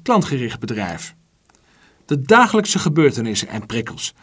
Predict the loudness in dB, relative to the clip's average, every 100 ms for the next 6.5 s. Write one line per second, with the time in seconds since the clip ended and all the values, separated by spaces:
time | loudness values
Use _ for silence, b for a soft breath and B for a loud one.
0 | b -4 2 4 4 4 4 6 4 0
1 | -4 -4 0 2 2 2 0 -4 -6 -2
2 | 2 2 0 -2 2 2 4 2 4 2
3 | 2 2 2 0 -2 -4 -4 -6 -8 -8
4 | -8 -8 -8 -2 0 -2 b b b -10
5 | -8 -8 0 2 2 0 0 0 0 -2
6 | -4 -6 -8 -12